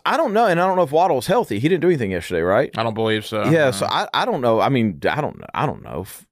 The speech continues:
Speaker 1: I, Devontae, because he did it this year, I guess, but I, I think the better prospect, if he's healthy, is Waddle. Like, I think when you start looking at all this stuff, especially quarterbacks, we're gonna go in this tonight in Sports Den, it really becomes like, are you,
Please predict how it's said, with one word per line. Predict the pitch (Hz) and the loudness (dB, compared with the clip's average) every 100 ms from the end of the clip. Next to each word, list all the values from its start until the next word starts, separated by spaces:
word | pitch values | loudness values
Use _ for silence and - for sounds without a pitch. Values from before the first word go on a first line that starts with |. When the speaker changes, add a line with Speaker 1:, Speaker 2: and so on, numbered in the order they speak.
| _ | _
Speaker 1:
I, | 69 120 | -6 -6
Devontae, | 95 85 - 101 110 147 127 | -8 -18 -16 -6 -2 0 0
because | 107 123 | -2 -4
he | 101 | -2
did | 95 101 | 0 0
it | |
this | 104 101 - | 0 -2 -2
year, | 76 | -4
I | 80 | -2
guess, | 98 117 95 | 0 0 0
but | - 104 | 0 0
I, | 110 - _ _ _ - | 0 -6 _ _ _ -4
I | 120 | -2
think | 143 | 0
the | 113 | 0
better | 110 | 0
prospect, | 87 - 127 202 - 101 82 90 - - | 0 -2 -2 -2 -4 -2 -2 -2 -8 -10
if | 107 | -6
he's | 90 | -4
healthy, | - 202 - | -2 -2 -2
is | 69 87 | -8 -4
Waddle. | 135 214 - 57 - _ _ _ _ _ - | 0 0 -2 -10 -18 _ _ _ _ _ -2
Like, | 127 | 0
I | 135 | 0
think | 151 160 - _ _ _ _ _ | 0 -4 -8 _ _ _ _ _
when | 160 | 2
you | 202 | 2
start | 285 285 | 2 2
looking | 220 214 | 2 2
at | 143 | 2
all | 123 156 | 2 2
this | 117 | -2
stuff, | - 113 - - | -2 -2 -2 -8
especially | - 196 143 | -2 -2 -2
quarterbacks, | 113 - 117 98 92 - | -8 -6 -2 0 -2 0
we're | 160 | -2
gonna | 139 | 2
go | 113 | 2
in | 107 | 2
this | 107 - | 0 -2
tonight | 107 101 92 | -2 0 -2
in | |
Sports | 82 - 117 107 | -4 -2 -2 0
Den, | 104 87 80 - _ _ _ _ _ _ _ | 0 0 -2 -8 _ _ _ _ _ _ _
it | 165 185 | 0 0
really | 147 151 226 254 233 | 0 2 2 2 0
becomes | 175 143 - 139 139 131 | 0 -2 -4 -2 -2 0
like, | 120 113 104 | 0 0 0
are | 120 | 0
you, | 113 110 151 143 123 104 | 0 2 2 4 2 0